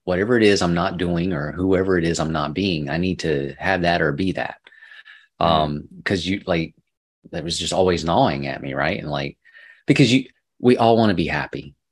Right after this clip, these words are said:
Speaker 2: Yeah.
Speaker 1: So if we're not happy, obviously we're missing something that's preventing our happiness, right? So I would, like, toss that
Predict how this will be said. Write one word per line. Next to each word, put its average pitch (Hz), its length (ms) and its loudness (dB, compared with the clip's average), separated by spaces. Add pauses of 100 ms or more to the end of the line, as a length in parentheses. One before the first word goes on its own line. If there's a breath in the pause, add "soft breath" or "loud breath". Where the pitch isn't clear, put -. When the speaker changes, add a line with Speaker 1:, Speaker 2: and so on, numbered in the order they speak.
(540)
Speaker 2:
Yeah. - 200 -14 (100)
Speaker 1:
So 87 400 4
if - 160 -4
we're 92 80 2
not 104 220 2
happy, 98 360 0
obviously 85 440 0
we're 80 160 -4
missing 90 340 -2
something 82 320 -2
that's 78 160 -4
preventing 82 380 -2
our 69 100 -2
happiness, 71 680 -6 (240)
right? 78 360 -4 (520 loud breath)
So 85 500 2 (220)
I 98 140 2
would, 92 400 2
like, 87 320 -2 (500)
toss 87 320 -2
that 98 280 0